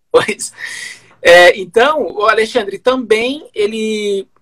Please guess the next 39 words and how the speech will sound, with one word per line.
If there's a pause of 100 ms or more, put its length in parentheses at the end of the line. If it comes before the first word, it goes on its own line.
abastecia,
até
ele
abastecia
mais,
acho
que
por
causa
dessa
correria,
que
ele
trabalha
no
jornalismo
também,
acho
que
tá
mais
corrido.
Mas
eu
lembro
de
segui-lo
há
muito
tempo (560)
e
eu
gostava
de
ver
o
que
ele
produzia,